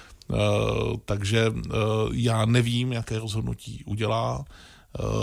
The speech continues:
a v tomto případě to bude překvapení i pro mě. Eh,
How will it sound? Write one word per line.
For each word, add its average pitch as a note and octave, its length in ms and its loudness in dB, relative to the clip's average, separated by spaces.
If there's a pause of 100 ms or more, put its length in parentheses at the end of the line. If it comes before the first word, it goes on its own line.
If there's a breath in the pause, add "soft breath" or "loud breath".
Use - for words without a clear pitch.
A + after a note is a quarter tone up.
(320)
a G2 360 2 (360)
v - 120 -8
tomto A2 260 0
případě A2 420 0
to G#2+ 120 -2
bude A2 180 0
překvapení A2+ 680 -2
i A2+ 60 0
pro G#2+ 200 2
mě. G2+ 200 4 (260)
Eh, - 40 -4